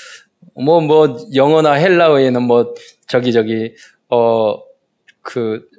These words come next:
존댓말 이런 것들이 없으니까 뭐, 정확한 건 잘 모르겠는데, 한국말의 뉘앙스로 봤을 때는 또 그런 것 같아요.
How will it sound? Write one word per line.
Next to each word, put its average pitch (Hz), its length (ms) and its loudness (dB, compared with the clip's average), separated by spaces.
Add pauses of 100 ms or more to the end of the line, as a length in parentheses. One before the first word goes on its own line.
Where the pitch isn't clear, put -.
존댓말 151 520 0
이런 139 180 0
것들이 123 280 -2
없으니까 117 640 -2
뭐, 104 200 -12
정확한 156 500 -6
건 131 120 -2
잘 107 160 -6
모르겠는데, 107 720 -4 (180)
한국말의 175 800 0
뉘앙스로 135 500 -2
봤을 - 320 -6
때는 131 360 -2 (300)
또 101 260 -6
그런 120 200 -4
것 101 100 -8
같아요. 85 400 -16